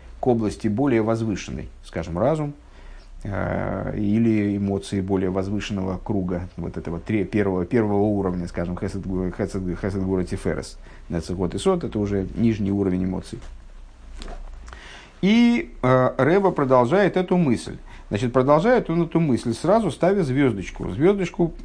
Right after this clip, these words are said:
звездочка указывает нам на немыслимый по объему,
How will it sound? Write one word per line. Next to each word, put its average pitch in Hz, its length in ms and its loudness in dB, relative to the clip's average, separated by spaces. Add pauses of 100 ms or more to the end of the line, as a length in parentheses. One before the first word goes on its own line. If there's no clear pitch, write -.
(260)
звездочка 147 560 0
указывает 139 640 2
нам 127 360 2
на 156 260 2
немыслимый 131 1040 2
по 117 200 6
объему, 110 520 2